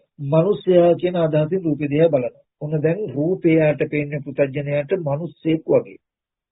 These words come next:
ඔය රූපේ දකිනකොට රහතන් වහන්සේ දකිනවා ඇහැ උපාදාන නොකොට යුතු, රූපේ උපාදාන නොකොට යුතු, ඒ පැත්තට නොයා යුතුයි.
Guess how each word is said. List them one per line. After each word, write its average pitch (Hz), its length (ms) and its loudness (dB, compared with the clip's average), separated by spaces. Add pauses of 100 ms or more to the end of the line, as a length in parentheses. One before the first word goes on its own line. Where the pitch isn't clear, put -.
(1040)
ඔය 226 220 6
රූපේ 233 360 4
දකිනකොට 180 440 2
රහතන් 147 500 2
වහන්සේ 151 640 2 (1040)
දකිනවා 139 720 -2 (1800)
ඇහැ 131 260 -2
උපාදාන 139 720 0
නොකොට 139 340 -4
යුතු, 151 260 -2
රූපේ 135 360 -4
උපාදාන 143 460 0
නොකොට 143 360 -6
යුතු, 156 220 -2
ඒ 143 200 0
පැත්තට 147 340 -6
නොයා 147 380 -2
යුතුයි. 156 460 2